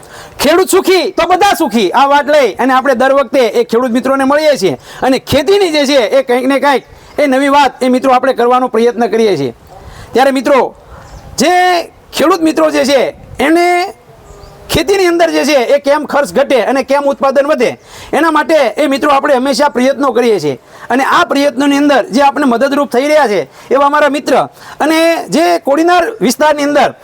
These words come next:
જે ખૂબ મોટું કામ જે છે એ કરી રહ્યા છે અને એમને જે છે એમનો જ પરિચય આજે આપણે લઈએ અને એમની પાસેથી જાણવાનો પ્રયત્ન કરીએ કે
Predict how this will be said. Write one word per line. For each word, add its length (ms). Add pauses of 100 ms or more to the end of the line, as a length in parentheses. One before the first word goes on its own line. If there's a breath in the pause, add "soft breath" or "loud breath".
(200)
જે 80
ખૂબ 220
મોટું 260
કામ 240
જે 120
છે 80
એ 280
કરી 220
રહ્યા 260
છે 140 (500 loud breath)
અને 340 (220)
એમને 340
જે 120
છે 100
એમનો 300
જ 40
પરિચય 340
આજે 180
આપણે 200
લઈએ 360 (300 loud breath)
અને 180
એમની 240
પાસેથી 320
જાણવાનો 380
પ્રયત્ન 400
કરીએ 340 (400 loud breath)
કે 400